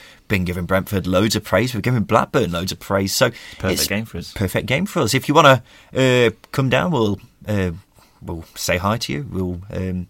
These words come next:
Speaker 1: tweet us, D M us, or whatever. We'll,
Speaker 2: Yeah.
Speaker 1: uh, say hi to you. We'll, but we won't buy you a drink. <laughs> We're, we're too
Speaker 2: We're
Speaker 1: poor to
Speaker 2: poor.
Speaker 1: buy you
Speaker 2: We're poor.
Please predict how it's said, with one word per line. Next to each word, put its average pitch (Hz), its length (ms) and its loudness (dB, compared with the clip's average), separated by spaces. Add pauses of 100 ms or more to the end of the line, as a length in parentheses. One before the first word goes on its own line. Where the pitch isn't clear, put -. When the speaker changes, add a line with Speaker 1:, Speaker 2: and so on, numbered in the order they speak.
(240)
Speaker 1:
tweet 113 320 -4
us, 127 360 -6
D 104 240 -2
M 110 140 0
us, 127 240 -2
or 101 40 -2
whatever. 110 320 -2
We'll, 104 220 -2 (360)
Speaker 2:
Yeah. 90 240 -2
Speaker 1:
uh, - 80 -18
say 101 220 0
hi 117 200 0
to - 140 -6
you. 147 260 -4
We'll, 87 300 -6 (640)
but 85 640 -10
we 98 80 -4
won't 80 180 -8
buy 82 180 -12
you 82 100 -12
a - 20 -14
drink. 80 400 -12
<laughs> - 60 -12
We're, 98 80 -8 (100)
we're - 100 -6
too - 220 -6
Speaker 2:
We're 107 140 0
Speaker 1:
poor 87 100 -2
to 85 60 -4
Speaker 2:
poor. 82 100 -4
Speaker 1:
buy 87 80 -2
you 92 120 0
Speaker 2:
We're 92 40 0
poor. - 80 2